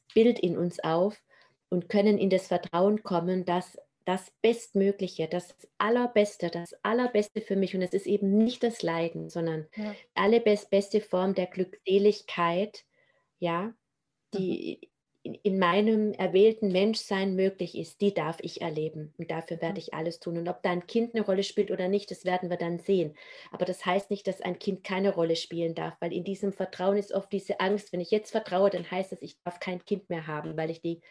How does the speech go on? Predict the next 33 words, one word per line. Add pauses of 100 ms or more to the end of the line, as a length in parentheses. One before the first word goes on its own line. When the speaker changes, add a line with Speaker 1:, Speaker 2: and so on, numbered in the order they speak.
(140)
Speaker 2:
Mhm.
Speaker 1:
Kontrolle
loslasse.
Und
das
heißt
es
eben
überhaupt
nicht. (460)
Das
Speaker 2:
Mhm.
Speaker 1:
heißt,
es
ist
oft
auch
so
bei
Partnerschaften,
ja, (380)
dass
man,
wenn
man
verlassen
wird
oder
so,
oder
wenn
man
eben